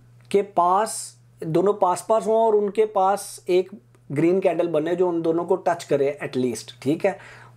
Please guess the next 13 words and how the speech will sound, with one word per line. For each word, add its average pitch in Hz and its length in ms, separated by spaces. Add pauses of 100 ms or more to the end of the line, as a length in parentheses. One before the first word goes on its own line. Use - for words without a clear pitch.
उसके 208 280
बाद 160 260
आपने 147 280
एंट्री 143 260
करनी 139 220
है, 143 80
that 131 180
will 123 180
be 123 100
a 117 40
rally। 95 340 (420)
ठीक - 200
है, - 100